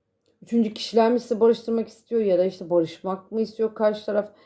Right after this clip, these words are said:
Belki sizin böyle bir isteğiniz var. Sanki böyle bir, biraz daha böyle yakınlaşmalar başlayacak. Yani ya da işte, e,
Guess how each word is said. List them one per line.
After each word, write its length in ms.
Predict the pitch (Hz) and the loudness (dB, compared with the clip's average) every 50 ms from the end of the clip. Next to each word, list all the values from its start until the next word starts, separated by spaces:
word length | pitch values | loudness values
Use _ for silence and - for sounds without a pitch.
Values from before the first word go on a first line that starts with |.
| _ _ _ _ _ _ | _ _ _ _ _ _
Belki 240 | - 175 175 - - | -4 -4 -4 -4 -10
sizin 260 | - - 208 220 214 | -6 0 0 2 4
böyle 220 | 208 208 208 196 | 4 2 2 0
bir 100 | 196 - | -2 -4
isteğiniz 580 | - 196 - - - - 202 202 202 208 196 190 | -6 -8 -12 -10 -4 -2 -2 0 0 -2 -2 0
var. 180 | 208 196 202 | 0 0 -2
Sanki 400 | 196 196 - 269 302 330 330 370 | -2 -4 -6 -6 -4 -4 -4 -4
böyle 260 | 349 359 339 - - - | -6 -2 -2 -2 0 0
bir, 200 | - 294 254 - _ _ _ _ _ _ _ | -2 -2 -2 -6 _ _ _ _ _ _ _
biraz 360 | - 208 214 302 277 254 220 | -2 0 2 2 2 4 4
daha 220 | 233 247 240 240 220 | 6 6 6 6 4
böyle 140 | 233 226 226 | 4 2 2
yakınlaşmalar 920 | 220 214 202 208 - 226 220 220 220 214 214 - - 214 208 214 214 208 | 2 0 0 0 -2 -2 0 0 0 -2 -4 -6 -6 -2 0 0 2 2
başlayacak. 640 | 202 196 190 190 190 - 196 175 180 170 147 143 - | 2 2 2 0 -2 -8 -4 -2 -2 -2 -2 -2 -4
Yani 240 | 175 170 175 180 180 | -2 -2 0 2 2
ya 140 | 175 170 | 2 4
da 280 | 170 175 175 170 165 - - _ _ _ _ _ _ | 4 4 4 2 0 -4 -16 _ _ _ _ _ _
işte, 220 | _ _ _ 185 175 170 170 - - | _ _ _ 0 2 2 2 0 -2
e, 100 | - 165 | -2 -2